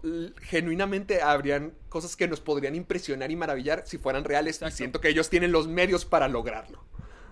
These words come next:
Speaker 2: Exactamente. Si te impresionan con lo que tienen en Disneyland, por ejemplo.
Speaker 1: Sí.
Speaker 2: Y te presentas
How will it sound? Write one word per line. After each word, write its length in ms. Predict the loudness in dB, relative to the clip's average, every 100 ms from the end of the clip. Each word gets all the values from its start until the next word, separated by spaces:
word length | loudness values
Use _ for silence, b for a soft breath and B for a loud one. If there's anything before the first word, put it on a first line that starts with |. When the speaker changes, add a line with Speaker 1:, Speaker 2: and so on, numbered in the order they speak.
| B -16
Speaker 2:
Exactamente. 580 | -12 -4 -4 -2 -8 -4
Si 100 | -4
te 100 | -2
impresionan 600 | -2 0 -2 0 -2 -2
con 140 | -2 -2
lo 80 |
que 100 | -2
tienen 320 | -6 -4 -4 -6
en 240 | -8 -10 -8
Disneyland, 640 | 0 2 2 -4 -4 -6 -6
por 160 | -10
ejemplo. 500 | -8 -8 -8 -8 -8 -6
Speaker 1:
Sí. 540 | 2 6 12 12 12 8
Speaker 2:
Y 40 |
te 120 | -2
presentas 400 | 0 -2 0 -2